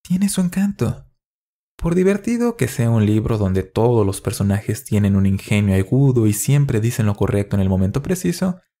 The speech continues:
así no es como hablamos normalmente. Y menciono esto porque en Un enemigo del pueblo no lees nada más sobre la falta de previsión del gobierno de un pueblo,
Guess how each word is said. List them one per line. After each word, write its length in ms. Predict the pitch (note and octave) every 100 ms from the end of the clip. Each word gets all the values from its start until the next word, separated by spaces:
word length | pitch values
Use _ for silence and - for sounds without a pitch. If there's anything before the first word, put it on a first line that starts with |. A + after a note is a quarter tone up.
| _ _ _ _
así 280 | C3 C3 D#3
no 160 | C#3 C3
es 140 | C#3
como 200 | - A2
hablamos 440 | G#2 G2 F#2+ G2
normalmente. 760 | F#2+ F#2+ F#2 F#2 G2 F#2+ - - _ _ _ _ _ _ _ _ _ _ _ _ -
Y 100 | B2+
menciono 480 | C3 C#3+ G3 G3+ F#3
esto 320 | D#3+ - D#3+
porque 460 | - A#2 - A#2 A2
en 80 |
Un 120 | C#3 F#3+
enemigo 420 | E3 C3 A#2 A2
del 140 | G#2
pueblo 380 | - G#2+ G#2 A2+
no 160 | A#2 A2+
lees 260 | A2 A2
nada 360 | F#2+ G2 C3 E3+
más 320 | B2+ G#2+ A2+
sobre 260 | - G2+ F#2+
la 140 | F#2
falta 340 | - A2+ A#2+
de 100 | G#2+
previsión 540 | F#2+ G2 F#2+ - G2+ G2
del 140 | G2
gobierno 460 | F#2+ F#2 F#2+ F#2 F#2+
de 80 | G2
un 100 | F#2
pueblo, 420 | A#2 A2 F#2